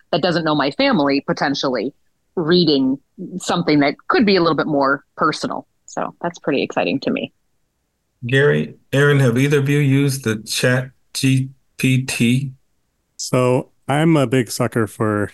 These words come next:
Speaker 3: <laughs> Chat G P T. I've been a subscriber, paying subscriber for, I think, almost a year now.
Speaker 1: Hmm.
Speaker 2: Can you describe what, what, what is Chat G P T?
Speaker 3: Yeah, so a Chat G P T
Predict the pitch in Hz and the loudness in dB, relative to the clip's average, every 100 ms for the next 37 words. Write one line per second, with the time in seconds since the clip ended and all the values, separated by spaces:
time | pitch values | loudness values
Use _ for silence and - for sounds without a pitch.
0 | _ - - 147 - - 123 123 117 123 | _ -12 -4 -2 -2 0 2 0 2 2
1 | 110 127 120 139 131 - 113 - 131 127 | 2 2 2 2 2 0 -4 -4 0 0
2 | 123 127 123 110 _ _ _ _ 139 135 | 2 4 4 2 _ _ _ _ 0 2
3 | 131 - 107 - 123 120 117 113 110 - | 2 -2 -6 -4 0 0 2 2 0 -2
4 | - 110 110 107 110 104 135 127 123 113 | -2 0 0 0 -2 -2 -2 0 2 0
5 | - 104 101 110 110 101 95 - _ 214 | -2 -6 -2 0 0 0 -2 -6 _ 0
6 | 285 - _ _ _ - 160 165 143 - | 0 0 _ _ _ -2 0 2 0 0
7 | 156 156 151 143 151 131 139 170 139 156 | 2 2 2 2 0 2 2 4 4 2
8 | 151 131 131 - 127 110 - - 120 117 | 2 0 -2 -2 -2 -2 -6 -4 2 2
9 | 113 110 107 - 104 98 - _ _ 180 | 2 -2 0 0 0 -2 -8 _ _ 2
10 | 175 120 151 - 170 151 151 147 131 156 | 4 4 0 0 2 4 4 4 2 -2
11 | _ - 165 - 185 202 180 170 156 135 | _ -8 -6 0 0 0 0 2 2 0
12 | - 143 131 131 131 | 0 2 4 4 2